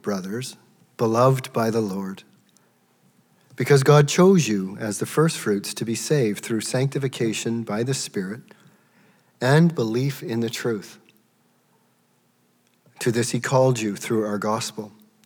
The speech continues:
so that you might obtain the glory of our Lord Jesus Christ. So then, brothers, stand firm and hold to the traditions that you were taught by us, either by our spoken word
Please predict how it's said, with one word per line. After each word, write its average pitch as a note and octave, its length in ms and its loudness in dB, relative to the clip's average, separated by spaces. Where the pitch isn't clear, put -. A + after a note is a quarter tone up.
so C3+ 300 4
that A#2+ 340 0
you B2 160 0
might A2 280 0
obtain A2+ 540 0
the G2+ 100 -4
glory A#2 420 2
of G#2 140 -4
our G#2 120 0
Lord G#2+ 480 -2
Jesus G2 460 -6
Christ. - 560 -10
So B2 260 2
then, G2+ 220 -2
brothers, F#2 500 -8
stand A#2+ 540 -2
firm - 600 -10
and B2 100 2
hold F#3+ 540 4
to D#3 80 2
the C#3 120 4
traditions A#2+ 760 2
that A2+ 200 -2
you B2 160 -2
were A2+ 100 0
taught A#2 400 -4
by G#2+ 180 -4
us, G2+ 280 -8
either A#2+ 240 -2
by A2 260 -4
our G#2 200 -8
spoken C3 560 -2
word G2+ 280 -4